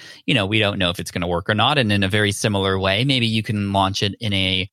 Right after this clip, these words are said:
controlled manner, just like your podcast, right? Hey, we'll, we'll try it and see what happens. Maybe you take a pre-order for it to see if anybody even is interested in it. And if not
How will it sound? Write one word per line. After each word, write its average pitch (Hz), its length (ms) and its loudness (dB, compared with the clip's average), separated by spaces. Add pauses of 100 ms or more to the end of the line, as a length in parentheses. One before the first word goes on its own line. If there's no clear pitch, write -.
(260)
controlled 113 500 2
manner, 110 360 0
just - 200 -2
like 107 160 -2
your 123 60 -2
podcast, - 500 -4
right? 135 140 0
Hey, 147 120 0
we'll, 120 360 0
we'll 117 140 2
try 117 300 2
it 151 60 -2
and 127 80 0
see 117 140 -2
what 113 120 0
happens. 110 440 0
Maybe 107 200 0
you 110 180 0
take - 180 -6
a 95 60 -4
pre-order 123 720 2 (220)
for 123 240 2
it 123 60 -6
to 120 80 0
see 123 200 2
if 123 80 -2
anybody 117 360 0
even 110 300 -4
is 98 200 -6
interested 135 400 -2
in 156 100 -4
it. 175 260 -4
And 110 360 2
if 101 160 -4
not 139 240 0